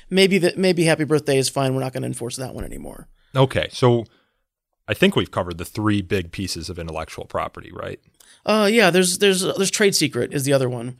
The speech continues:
Speaker 1: But
Speaker 2: Okay.
Speaker 1: trade secret is, like, the, is really simple in that if it's a secret and you don't tell anybody, you can keep it a secret as long as you keep it a secret.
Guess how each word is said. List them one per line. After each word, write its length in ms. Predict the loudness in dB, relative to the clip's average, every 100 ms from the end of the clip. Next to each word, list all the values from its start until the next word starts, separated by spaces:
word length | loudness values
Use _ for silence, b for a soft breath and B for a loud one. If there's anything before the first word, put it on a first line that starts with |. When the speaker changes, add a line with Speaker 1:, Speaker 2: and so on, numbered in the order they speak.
| B
Speaker 1:
But 80 | -10
Speaker 2:
Okay. 100 | -4
Speaker 1:
trade 220 | 2 2
secret 300 | 4 2 2
is, 180 | 2 2
like, 180 | 0 0
the, 320 | -4 -2 -2
is 180 | -4 -2
really 220 | 2 2
simple 400 | 2 -2 -2 -2
in 60 | 0
that 240 | -2 -4 _ b b b b _
if 160 | -8
it's 100 | -2
a 40 | 2
secret 360 | 2 4 4
and 100 | 4
you 60 | 2
don't 160 | 2 2
tell 160 | 2
anybody, 440 | 4 4 4 2 -2 B B
you 120 | -6
can 160 | -2 -2
keep 200 | -2 -2
it 60 |
a 20 |
secret 320 | 0 0 0 0
as 100 | 2
long 160 | 2
as 80 | 2
you 60 | 0
keep 180 | -2
it 60 | -2
a 40 |
secret. 500 | -2 -2 -4 -10 -12